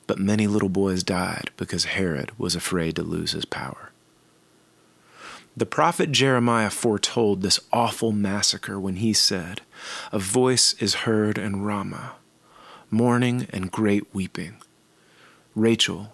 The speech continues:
weeping for her children and refusing to be comforted because they are no more." What must those poor families have been thinking? Did these murderous soldiers even explain what they were doing?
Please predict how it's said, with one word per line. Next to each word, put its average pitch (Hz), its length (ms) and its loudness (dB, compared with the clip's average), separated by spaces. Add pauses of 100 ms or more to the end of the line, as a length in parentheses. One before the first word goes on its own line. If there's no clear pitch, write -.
weeping 143 540 0
for 127 160 -6
her 117 120 -4
children 104 520 -4
and 113 160 0
refusing 117 640 2
to 113 60 0
be 107 120 0
comforted - 640 -8
because 101 360 -2
they 98 160 0
are 95 240 -4
no 92 180 -6
more." 104 380 -12 (1400)
What 156 300 2
must 139 360 0
those 123 180 0
poor 127 360 -4
families 127 520 -4
have 117 80 -6
been 117 120 -2
thinking? 139 460 -8 (920)
Did 117 200 0
these 170 300 4
murderous 147 480 2
soldiers 135 640 0
even 131 260 0
explain 123 640 0
what 131 100 0
they 139 100 0
were 131 140 2
doing? 127 420 -2